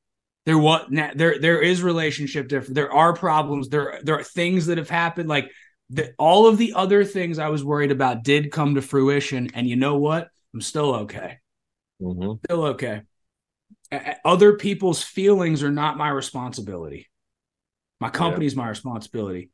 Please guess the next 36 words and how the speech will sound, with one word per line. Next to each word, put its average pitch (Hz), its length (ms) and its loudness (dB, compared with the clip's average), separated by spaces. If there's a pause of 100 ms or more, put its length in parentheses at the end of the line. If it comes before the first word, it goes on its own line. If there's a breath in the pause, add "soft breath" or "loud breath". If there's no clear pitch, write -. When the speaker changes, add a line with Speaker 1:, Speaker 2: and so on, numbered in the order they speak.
(120)
Speaker 1:
And 151 160 -2
so 180 140 -2
you 175 180 0
talk 208 200 2
about 180 180 -2
seventy 180 360 -2
thousand 170 280 -4
dollars 160 260 -4
a 151 40 -4
month 151 240 -4
in 147 80 -4
expenses. 165 760 -8 (880)
I 180 200 0
literally 185 440 4
had 156 200 -4
to 147 80 -4
go 156 220 0
into 147 140 0
survival 151 560 0
mode 151 240 2
in 139 60 4
my 127 160 0
head 165 240 -2
and 156 160 -2
say, 131 440 -4 (840)
"All 156 220 4
these 254 220 6
things 202 240 0
I'm 170 100 0
afraid 156 340 -4
of, 233 260 2 (420 soft breath)
or 170 100 2
feed 226 420 4
my 151 240 2
fucking 196 340 2
family. 123 500 -4